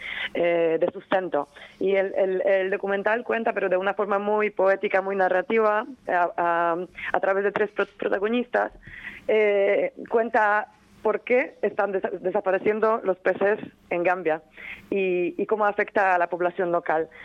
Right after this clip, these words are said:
Y bueno, básicamente es porque hay unas fábricas chinas, eh, fábricas chinas de harina de pescado que producen harina de pescado que sirve para pienso, eh, sirve como pienso para animales, mm, de granja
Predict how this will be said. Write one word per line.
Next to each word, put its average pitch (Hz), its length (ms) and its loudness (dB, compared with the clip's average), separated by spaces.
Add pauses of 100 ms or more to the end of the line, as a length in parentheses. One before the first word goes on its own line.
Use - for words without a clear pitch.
(280)
Y 190 120 0
bueno, 180 440 0
básicamente 190 960 0
es 180 140 -2
porque 185 320 -2
hay 175 240 2
unas 175 400 -2
fábricas 190 400 -2 (120)
chinas, 233 360 0 (600)
eh, 175 300 2
fábricas 208 440 0
chinas 202 260 0
de 185 80 4
harina 196 200 0
de 196 120 -2
pescado 214 420 0
que 180 140 -2
producen 180 560 -2
harina 208 320 0
de 208 80 -2
pescado 202 560 0
que 190 100 -2
sirve 190 260 0
para 185 180 0
pienso, 202 640 -2 (480)
eh, 175 180 -4
sirve 226 160 0
como 226 220 -2
pienso 240 260 0
para 202 160 2
animales, 190 400 2 (200)
mm, 175 320 -4
de 170 100 2
granja 202 460 -2